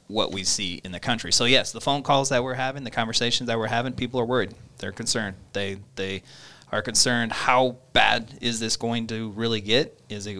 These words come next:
are we gonna be in a, a recession for twelve months? Is it gonna be a more prolonged recession like what we saw from the period of two thousand to two,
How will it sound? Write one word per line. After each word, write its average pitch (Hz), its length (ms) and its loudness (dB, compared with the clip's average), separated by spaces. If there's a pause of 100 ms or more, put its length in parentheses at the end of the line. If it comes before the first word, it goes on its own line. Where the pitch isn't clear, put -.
are 104 200 0
we 113 140 -2
gonna 113 240 -4
be 113 220 -2
in 113 80 -2
a, 113 160 -2
a 92 60 -6
recession 113 460 0
for 113 160 -6
twelve 117 380 0
months? 120 400 -2 (480)
Is 110 200 -4
it 113 40 -6
gonna 113 180 0
be 113 320 -2
a 107 120 2
more 113 300 0
prolonged 113 540 0
recession 110 460 0
like 107 200 -6
what 113 100 0
we 101 80 -4
saw 107 280 0
from - 400 -8
the 101 80 -8
period 110 300 -4
of 101 60 -6
two 117 140 -4
thousand 104 400 -4
to 98 60 -10
two, 107 220 -8